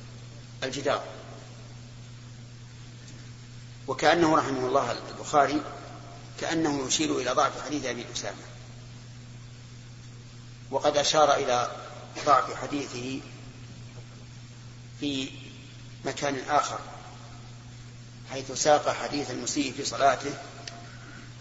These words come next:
وقال حين ذكر السجود الثاني: "ثم ارفع حتى تطمئن جالسا"، مع أنه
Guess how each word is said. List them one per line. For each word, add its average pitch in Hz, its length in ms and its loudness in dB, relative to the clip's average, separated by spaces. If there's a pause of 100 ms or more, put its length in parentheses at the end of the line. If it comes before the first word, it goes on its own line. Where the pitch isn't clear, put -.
(440)
وقال 147 380 10
حين 139 220 2
ذكر 135 520 4 (680)
السجود 143 400 4
الثاني: 139 580 6 (1800)
"ثم 147 260 0
ارفع 165 320 6
حتى 147 520 2
تطمئن 151 580 0 (100)
جالسا"، 139 420 4 (3750)
مع 127 200 4
أنه 143 360 6